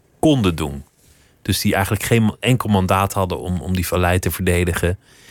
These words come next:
Die geen enkel mogelijkheid hadden om, om dat te doen. En die geconfronteerd werden met al die vluchtelingen waarvan ze ook niet wisten wat ze ermee moesten. Totale machteloosheid. Hier gaat het eigenlijk om het, om het omgekeerde, namelijk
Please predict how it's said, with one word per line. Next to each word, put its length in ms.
Die 100
geen 160
enkel 520
mogelijkheid 800
hadden 280
om, 220
om 140
dat 140
te 140
doen. 300
En 140
die 280
geconfronteerd 640
werden 220
met 140
al 120
die 120
vluchtelingen 540
waarvan 280
ze 100
ook 120
niet 140
wisten 300
wat 140
ze 100
ermee 280
moesten. 400
Totale 400
machteloosheid. 920
Hier 200
gaat 160
het 100
eigenlijk 340
om 60
het, 200
om 140
het 140
omgekeerde, 680
namelijk 640